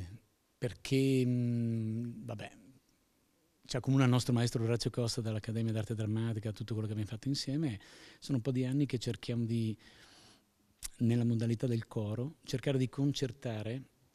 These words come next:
le due voci come se diventasse una voce unica, come se diventasse veramente la voce di Alda Merini. È strano, no? Scegliere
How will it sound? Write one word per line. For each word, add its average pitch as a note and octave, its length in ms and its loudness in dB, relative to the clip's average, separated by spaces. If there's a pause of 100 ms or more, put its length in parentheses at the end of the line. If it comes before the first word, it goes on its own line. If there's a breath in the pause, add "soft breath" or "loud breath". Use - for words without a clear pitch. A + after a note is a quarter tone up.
(140)
le B2 140 -4
due A#2+ 160 0
voci A#2 320 -4
come C3+ 200 -2
se B2 120 -4
diventasse A#2+ 640 -4
una D3+ 220 4
voce A#2+ 300 0
unica, F2+ 560 -10 (140)
come B2+ 160 -2
se C3 80 -4
diventasse A#2+ 460 -2
veramente A#2 340 -2
la A2 60 -2
voce A#2+ 260 -4
di G#2+ 80 -6
Alda G#2+ 220 -4
Merini. F#2 440 -6 (320 loud breath)
È - 80 -4
strano, C#3+ 360 -2
no? C3+ 80 2
Scegliere A#2 480 0